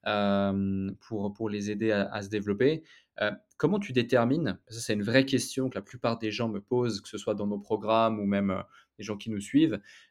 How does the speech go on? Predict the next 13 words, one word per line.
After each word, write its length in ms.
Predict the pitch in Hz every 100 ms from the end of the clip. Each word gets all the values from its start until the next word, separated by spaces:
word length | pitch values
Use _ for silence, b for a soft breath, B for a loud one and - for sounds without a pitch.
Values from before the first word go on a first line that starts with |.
| -
euh, 140 | 107
sur 220 | 107 120
quelle 200 | - 160
plateforme 440 | 160 143 - 151 143
se 140 | -
positionner, 680 | - 139 131 127 - 131 160
quelle 140 | -
est 40 | 135
la 140 | 131
plateforme 300 | 120 117 127
la 40 | 120
plus 240 | 110 107
adaptée 600 | 120 123 - 135 143 -